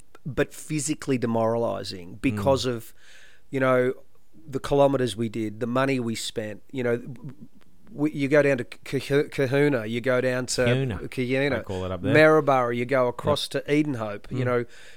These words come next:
Speaker 1: in so, y-, you know, Edenhope is closer to Adelaide than Mildura, and it's closer to Warrnambool. So you have
Speaker 2: Wow.
Speaker 1: to cover all these places, eighty-eight thousand square kilometres. I, Mul-, Monica Famali won Mildura. We
Speaker 2: Mm.
Speaker 1: won e-, e-,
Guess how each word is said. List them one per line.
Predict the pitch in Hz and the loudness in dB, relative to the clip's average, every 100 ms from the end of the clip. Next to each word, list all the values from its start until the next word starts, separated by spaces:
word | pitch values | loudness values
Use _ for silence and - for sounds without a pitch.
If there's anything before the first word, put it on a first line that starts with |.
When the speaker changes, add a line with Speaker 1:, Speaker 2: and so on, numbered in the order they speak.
| - | -10
Speaker 1:
in | 151 139 | -4 -2
so, | - 165 | -2 0
y-, | 143 - | 0 0
you | 147 | 0
know, | 127 | 2
Edenhope | 131 156 147 135 135 131 | 4 2 2 2 0 0
is | - | -4
closer | - 127 117 | 0 0 -2
to | 123 | -2
Adelaide | 135 143 123 117 | 0 2 2 0
than | 113 110 | -4 -6
Mildura, | 110 127 113 110 | -6 -4 -4 -4
and | |
it's | 110 | -6
closer | - 143 127 - | -4 0 0 0
to | 113 | -4
Warrnambool. | 104 - 120 127 143 131 117 | -6 -8 -2 2 2 2 -2
So | - | 0
you | 135 | 0
have | 147 160 | 0 -2
Speaker 2:
Wow. | |
Speaker 1:
to | 131 | -6
cover | - 151 151 135 | 0 2 2 2
all | 135 135 | 4 2
these | 123 120 110 | 0 -2 -4
places, | - 139 151 151 123 120 - - - - | -2 0 0 -2 -8 -8 -10 -12 -16 -6
eighty-eight | 143 143 135 - | 0 2 4 2
thousand | - 131 117 113 | 2 2 0 -4
square | - 123 117 | -6 -4 -4
kilometres. | - 120 123 123 120 - - - - - - - | -2 -4 -2 -2 -4 -8 -12 -16 -16 -16 -4 0
I, | 165 170 - - - - | 0 0 -12 -14 -16 -6
Mul-, | 160 160 - - 113 | -2 -2 -4 -14 -10
Monica | 165 175 180 170 | 2 4 4 0
Famali | 147 139 135 135 127 127 - - | -2 2 2 4 2 -2 -12 -2
won | 147 139 131 | 2 4 2
Mildura. | 120 113 117 110 104 | -2 -2 -4 -4 -2
We | 135 | -2
Speaker 2:
Mm. | 131 | 2
Speaker 1:
won | 131 123 120 120 120 | 2 0 -4 -8 -6
e-, | 131 | -6
e-, | - | -4